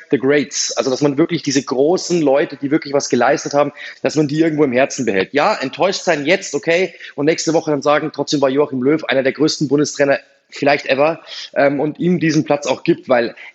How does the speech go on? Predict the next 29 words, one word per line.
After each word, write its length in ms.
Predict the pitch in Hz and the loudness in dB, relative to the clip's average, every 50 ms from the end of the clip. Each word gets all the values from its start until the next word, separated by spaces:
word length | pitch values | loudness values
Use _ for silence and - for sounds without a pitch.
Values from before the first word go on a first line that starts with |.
| - | -6
mit 260 | - 139 143 - - 123 | -2 -2 -2 0 0 0
Häme 480 | 127 131 151 190 208 190 175 165 156 | 2 2 2 2 2 2 2 2 2
und 260 | 123 135 147 147 - | 2 -2 -6 -8 -8
so 140 | - - 151 | -6 -2 0
weiter 340 | 135 139 151 147 151 139 - - - - - | 2 2 2 2 2 0 0 -2 -8 -18 -6
kann 160 | - 135 143 | -2 -2 0
ich 80 | 147 - | 0 2
halt 100 | 156 147 | 0 2
überhaupt 300 | 131 131 131 143 - 151 | 2 2 2 2 0 -4
nichts 120 | 139 - | -6 -4
anfangen. 480 | 117 131 135 - 135 135 135 139 139 - - | -4 -6 -2 -2 -2 0 0 -2 -4 -4 -2
Er 80 | 120 | -2
hat 180 | 131 147 - - | -2 -2 -4 -6
etwas 220 | 110 - 117 - | -8 -8 -6 -4
großartig 500 | - 151 156 160 156 131 117 - 113 - _ - | 0 0 2 2 0 -2 -6 -10 -12 -10 _ -2
ge-, 120 | 127 120 | 0 0
geleistet, 520 | - 131 139 170 185 - - 196 196 - - - - - - | 2 2 2 2 2 2 2 0 0 -2 -6 -16 -16 -8 -6
am 120 | - 131 | -4 -2
Schluss 220 | - 170 160 - - | 0 0 0 0 0
war 80 | 135 | -2
es 100 | 131 - | 0 0
nicht 220 | - 196 180 - - | 0 0 0 0 0
mehr 100 | 185 170 | 0 2
so 100 | 160 - | 0 0
toll, 340 | - 151 156 156 165 156 - | 0 2 2 2 0 -2 -4
okay, 380 | - 123 - - 160 180 190 - | -6 -6 -2 0 0 0 0 -2
das 160 | 127 - - | -4 -4 -2
kann 180 | 135 131 123 | -2 -2 0
sein, 300 | 135 135 139 151 160 156 | 2 2 2 2 0 -2